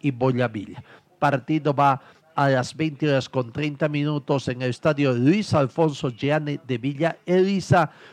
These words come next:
ubicado, eh, a dieciséis kilómetros de la ciudad de Asunción. ¿Hay alguna modificación en la terna arbitral? En la sus-, eh,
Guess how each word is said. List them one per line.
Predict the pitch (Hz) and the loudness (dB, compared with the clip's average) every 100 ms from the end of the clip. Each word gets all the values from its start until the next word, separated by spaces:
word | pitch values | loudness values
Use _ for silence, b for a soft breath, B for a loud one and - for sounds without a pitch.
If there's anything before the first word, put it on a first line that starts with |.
| B | B
ubicado, | - 190 165 170 156 143 147 139 - _ _ _ _ _ _ _ | 0 0 0 0 0 4 2 2 -4 _ _ _ _ _ _ _
eh, | - 131 127 120 117 110 B B B _ _ _ _ _ _ - | -2 0 0 0 -4 -8 B B B _ _ _ _ _ _ -4
a | 156 | -2
dieciséis | 139 165 156 127 156 143 | 0 0 0 -4 -4 -4
kilómetros | - 135 139 147 143 - 139 127 - - - | -2 0 2 0 -2 -4 -4 -4 -6 -18 -10
de | 113 143 135 | -2 0 2
la | 135 147 - - | 0 -2 -6 -20
ciudad | - 135 123 113 131 127 - _ - 120 | -10 -4 -4 -2 -2 -2 -8 _ -18 -6
de | 131 135 | -4 -4
Asunción. | - 131 - 120 101 110 85 b b b b b _ - | -4 -4 -6 -12 -8 -10 -10 b b b b b _ -4
¿Hay | 180 208 | -2 0
alguna | 196 165 190 | 0 0 0
modificación | 185 170 156 147 151 - 151 - 190 196 | 0 0 0 -2 -4 0 -2 2 2 2
en | 185 151 | 0 0
la | 127 | -2
terna | - 160 156 147 147 | 0 0 0 -2 -2
arbitral? | - 127 123 120 - 175 160 113 110 _ | -2 -4 -4 -8 -2 2 2 0 -6 _
En | 120 | -6
la | 117 | -6
sus-, | 104 131 113 - | -6 -8 -10 -8
eh, | 123 | -8